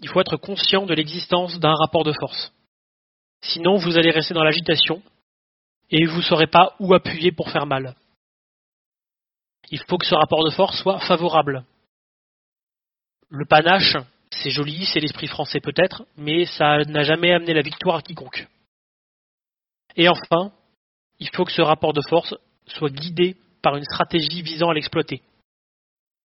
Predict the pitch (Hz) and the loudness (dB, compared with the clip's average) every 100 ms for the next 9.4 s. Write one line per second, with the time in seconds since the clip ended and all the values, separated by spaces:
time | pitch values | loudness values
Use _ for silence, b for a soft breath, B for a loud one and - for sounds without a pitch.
0 | _ _ _ _ _ _ _ _ _ _ | _ _ _ _ _ _ _ _ _ _
1 | _ _ - - 170 180 180 180 - 135 | _ _ -2 2 4 4 4 0 -4 -8
2 | - _ _ _ 143 160 165 165 175 175 | -14 _ _ _ -4 0 2 2 2 2
3 | 151 139 165 180 202 202 _ - 160 147 | 0 -2 -4 -4 -6 -8 _ -6 -2 -2
4 | - 160 156 151 170 170 - 147 139 - | 0 0 0 0 -4 -4 0 0 0 -8
5 | 151 147 147 147 135 151 - 151 - _ | -4 2 2 2 -2 0 0 -2 -6 _
6 | - _ _ _ _ 147 143 160 156 165 | -20 _ _ _ _ -4 -2 -2 0 0
7 | 151 156 165 156 - 156 147 156 - 143 | 2 2 2 0 -4 -8 -4 -4 -4 -6
8 | - 160 151 - 156 143 156 151 135 143 | -4 2 0 0 -10 -4 0 0 0 0
9 | 143 156 185 | 0 2 0